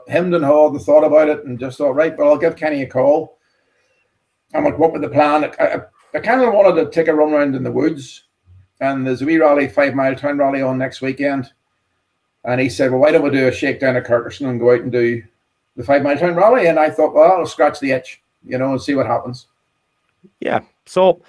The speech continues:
Speaker 2: obviously that's not, I suppose, a bad way to kinda set yourself up. There's a bit of loose stuff there and all. Not quite the same, but as close as you're gonna get in terms of, um, a competitive recce, I suppose.
Speaker 1: Oh, no, it was good. No, I have to say it was really good 'cause, um, uh, I mean, I haven't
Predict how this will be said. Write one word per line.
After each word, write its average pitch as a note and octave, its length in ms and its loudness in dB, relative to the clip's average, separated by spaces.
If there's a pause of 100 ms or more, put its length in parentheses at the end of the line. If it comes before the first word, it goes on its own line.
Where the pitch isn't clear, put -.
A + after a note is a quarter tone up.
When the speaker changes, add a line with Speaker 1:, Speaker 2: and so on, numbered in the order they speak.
(440)
Speaker 2:
obviously F#3 440 0
that's D#3+ 200 0
not, C3+ 420 0 (200)
I - 160 -6
suppose, A#2+ 220 -6
a A2+ 40 -6
bad B2+ 200 2
way C3+ 160 2
to B2 180 -4
kinda A#2+ 220 -2
set C3 160 -2
yourself A2 380 0
up. D3 180 2
There's D#3 520 2
a - 20 -20 (280)
bit D3+ 100 0
of C3+ 60 0
loose D3 180 2
stuff C#3 200 -2
there B2+ 160 4
and B2+ 100 2
all. C3+ 260 4 (320)
Not - 180 -2
quite G3 240 0
the D3+ 60 -4
same, D#3+ 400 2
but F3+ 160 2
as F3+ 100 0
close G3 220 0
as - 60 -14
you're E3 80 -6
gonna D3+ 180 2
get C#3 200 2
in B2+ 80 -8
terms C3+ 300 0
of, A#2+ 200 0
um, A2 400 0
a - 60 -12
competitive C3 520 -4
recce, B2 300 -4
I G2+ 60 -6
suppose. - 440 -12 (920)
Speaker 1:
Oh, B3+ 120 0
no, B3+ 140 4
it A3+ 40 2
was G3 120 0
good. B3+ 340 2
No, F#3+ 100 4
I A3 220 4
have - 120 0
to G#3+ 80 -8
say F#3+ 100 -2
it D#3+ 40 2
was C3 100 -2
really C#3+ 180 0
good G3 240 -2
'cause, F3 260 -2
um, C3 580 0
uh, A#2 460 -2
I F#2+ 140 -12
mean, D4+ 160 -6
I D#4 60 -2
haven't E4 420 -2